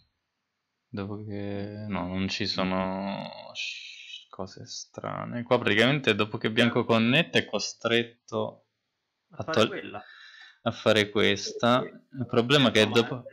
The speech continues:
Speaker 1: il problema è che dopo
Speaker 2: Esatto.
Speaker 1: che bianco connette quella è forma morta. Perché se nero è costretto a giocare S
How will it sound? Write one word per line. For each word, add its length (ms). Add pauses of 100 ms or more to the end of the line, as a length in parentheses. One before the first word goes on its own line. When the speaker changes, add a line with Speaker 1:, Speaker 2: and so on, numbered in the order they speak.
(320)
Speaker 1:
il 160
problema 360
è 20
che 140
dopo 220
Speaker 2:
Esatto. 20
Speaker 1:
che 160
bianco 420
connette 500
quella 200
è 40
forma 340
morta. 520 (680)
Perché 320
se 240
nero 400
è 60
costretto 420
a 40
giocare 420
S 180